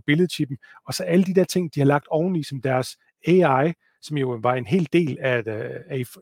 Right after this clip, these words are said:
hvad hedder det, Bionic, øh, A fjorten Bionic-chippen i sig selv, der var bygget til. Der var jo den her demo med, at de havde, først så havde de, øhm, Pro Raw, så lagde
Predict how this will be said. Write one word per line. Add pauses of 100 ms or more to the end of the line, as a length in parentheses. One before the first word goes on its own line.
(200)
hvad
hedder (100)
det,
Bionic, (300)
øh,
A
fjorten
Bionic-chippen (320)
i
sig
selv,
der
var
bygget
til. (560)
Der
var
jo
den
her
demo
med,
at
de
havde,
først
så
havde
de,
øhm, (220)
Pro
Raw, (440)
så
lagde